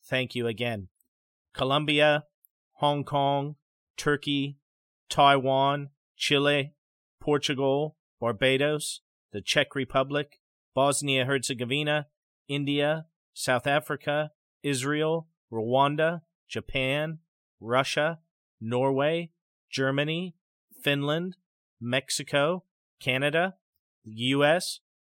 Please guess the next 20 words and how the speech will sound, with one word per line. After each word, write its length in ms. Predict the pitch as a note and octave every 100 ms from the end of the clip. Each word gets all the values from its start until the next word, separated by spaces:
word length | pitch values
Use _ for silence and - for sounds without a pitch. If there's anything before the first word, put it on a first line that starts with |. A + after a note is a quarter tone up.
| _
so 320 | - - A#2+ A#2
forty 480 | - D3+ D#3 D3+
states 400 | C#3+ - D3 C#3+
in 160 | - C3+
the 120 | C3
U 200 | B2 C3
S 220 | C3+ - -
and 240 | C#3 C#3+ C#3
the 80 |
District 480 | B2+ C3+ - C3 -
of 160 | B2 -
Columbia. 580 | C3 B2+ C3 C#3+ G3+ G3 _ _ -
I 80 | A#2
won't 260 | B2+ B2+
read 200 | B2+ B2+
each 260 | B2 A#2 -
one 140 | B2
of 80 | A#2+
those 240 | A#2+ A#2+
out. 240 | A2+ D3